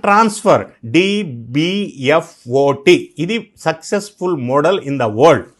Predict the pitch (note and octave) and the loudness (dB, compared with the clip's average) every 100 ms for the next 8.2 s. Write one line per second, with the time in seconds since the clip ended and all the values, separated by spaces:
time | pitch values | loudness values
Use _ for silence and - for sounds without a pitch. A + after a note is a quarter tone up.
0 | _ _ - D#3+ G#3 A#3+ B3 A#3+ G#3 - | _ _ -2 -2 0 -2 0 -2 -6 -4
1 | C#3+ G3+ A#3 B3 D#3 C#3 A#2+ A2+ E3 G#3 | -2 0 2 2 0 0 0 0 -2 -4
2 | - _ - G3 B3+ A#3+ B3+ G3 C#3 E3+ | -12 _ 0 0 0 -2 -2 0 0 2
3 | A3+ A3+ A3+ G#3+ G3 F3+ C#3+ D3 C3 C#3+ | 2 2 0 0 -2 -4 -2 -2 -2 -2
4 | D3 - B2+ B2 - F#3+ F3 C3+ C#3 E3 | -6 -6 -10 -10 -6 -4 -2 0 0 -2
5 | - _ - E3+ A3 A3 G3+ B2+ C3+ F#3 | -12 _ -2 2 0 0 0 0 2 2
6 | G#3 A3 G3+ G3+ D#3 B2+ B2 E3 - _ | 4 4 2 0 -2 -2 -2 -2 -6 _
7 | D3+ F#3+ A#3 A3+ A#3 A3 A3 G3+ F#3+ F#3+ | -2 2 2 2 0 2 2 2 2 0
8 | F#3+ | -2